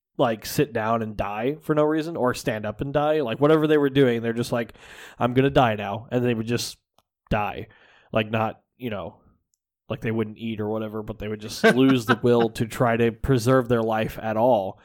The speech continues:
Speaker 1: But then you had the other half of the people who,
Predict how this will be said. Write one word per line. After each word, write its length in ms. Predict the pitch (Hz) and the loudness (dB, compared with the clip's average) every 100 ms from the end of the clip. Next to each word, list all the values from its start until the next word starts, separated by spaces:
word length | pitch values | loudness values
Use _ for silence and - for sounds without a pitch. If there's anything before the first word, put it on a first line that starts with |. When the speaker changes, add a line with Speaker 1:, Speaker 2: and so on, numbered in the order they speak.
| - - _ 143 | -20 -20 _ -2
Speaker 1:
But 120 | 139 | 2
then 160 | 147 | 2
you 100 | 147 | 2
had 240 | 139 143 123 | 2 2 0
the 120 | 127 135 | -4 0
other 280 | 151 156 | 2 4
half 300 | 127 120 113 127 | 2 0 -2 -4
of 40 | |
the 100 | 117 | -4
people 400 | 123 113 117 113 | -2 -4 -2 -2
who, 380 | 113 120 110 | 4 4 4